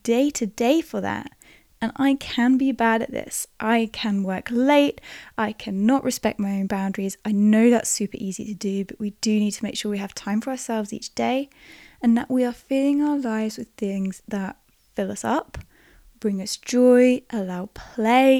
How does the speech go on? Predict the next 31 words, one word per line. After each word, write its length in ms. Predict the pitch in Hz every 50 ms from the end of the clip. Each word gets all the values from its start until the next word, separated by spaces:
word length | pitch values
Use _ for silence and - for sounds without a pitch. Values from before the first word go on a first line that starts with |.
| -
into 320 | - 240 233 - - - 240
our 160 | 226 226 233
lives, 520 | 233 233 233 226 226 226 226 226 220 - - - - - _ _ _ -
and 160 | - - 254 -
genuinely 800 | - - - 269 254 277 302 294 285 302 294 285 285 269 262 269 - - - - _ _ _
allow 380 | 233 220 233 233 233 240 247 240
us 160 | 240 233 -
to 180 | - - -
relax 560 | 208 208 208 214 214 220 220 - - - - -
and 220 | - 226 214 208
de-stress 760 | 220 196 214 - - - - 226 - 226 208 - - - - - - - _ _ _
and 100 | 254 -
perhaps 460 | - 214 196 220 254 - - 220 - -
reduce 600 | 254 247 214 - - 226 220 233 226 226 - -
that 240 | - 226 - - _
cognitive 580 | - - - 220 - 220 226 - - 233 220
load, 400 | - 196 190 190 190 185 190 190 - _ - - _ _ _ _
that 160 | - 226 -
amount 320 | 220 208 196 196 214 - -
of 60 | -
decisions 760 | 233 226 - - - 226 202 226 220 220 226 226 226 - - - - - _ _ _
and 120 | 226 202 - _ -
things 240 | - 202 208 214
we 80 | 240 233
need 140 | 226 226 220
to 40 | -
be 160 | 214 220 226
aware 320 | 220 202 196 185 185 185 190
of 120 | 185 185
every 260 | 185 180 - - 190
day. 380 | - - - - - - -